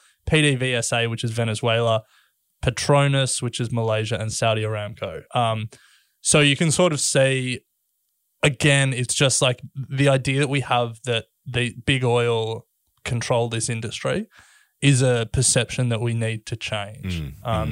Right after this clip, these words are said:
Speaker 2: mm.
Speaker 1: because they're some of the biggest companies in the world, but they still pale in comparison to some of these state-owned enterprises.
Speaker 2: It's crazy.
Speaker 1: Yeah.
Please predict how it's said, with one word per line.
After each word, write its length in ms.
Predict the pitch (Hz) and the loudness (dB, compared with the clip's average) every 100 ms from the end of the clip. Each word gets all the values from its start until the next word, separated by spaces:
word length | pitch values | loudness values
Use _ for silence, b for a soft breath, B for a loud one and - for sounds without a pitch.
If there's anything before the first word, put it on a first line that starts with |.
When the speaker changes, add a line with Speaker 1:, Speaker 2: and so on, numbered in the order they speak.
| - | -6
Speaker 2:
mm. 60 | |
Speaker 1:
because 340 | 135 127 151 123 | -4 0 2 2
they're 280 | 139 147 143 | 0 2 0
some 160 | 165 156 | 0 -2
of 60 | |
the 40 | 135 | -2
biggest 280 | 135 123 | -4 -6
companies 600 | - 123 123 120 113 107 - b b b b b b _ _ _ - | -2 -2 -2 -4 -6 -8 -14 b b b b b b _ _ _ -2
in 100 | 143 | 0
the 60 | 123 | 2
world, 580 | 127 131 117 110 113 _ _ _ _ - | 2 2 2 -2 -10 _ _ _ _ -2
but 220 | - 123 | 0 2
they 160 | 117 113 | 0 0
still 220 | - 147 | -4 -6
pale 340 | - 120 113 | -4 -2 -2
in 100 | 110 | -6
comparison 680 | 107 110 110 107 104 110 104 | -8 -8 -6 -6 -8 -10 -12
to 100 | 120 | -10
some 200 | - 113 | -8 -8
of 40 | 110 | -6
these 420 | 107 107 107 - | -6 -8 -10 -10
state-owned 480 | - 120 110 110 107 | -4 0 0 0 -2
enterprises. 380 | 107 - 110 104 | -4 -4 -4 -4
Speaker 2:
It's 80 | 107 | -4
crazy. 320 | - 73 - | -4 -4 -4
Speaker 1:
Yeah. 160 | - | -6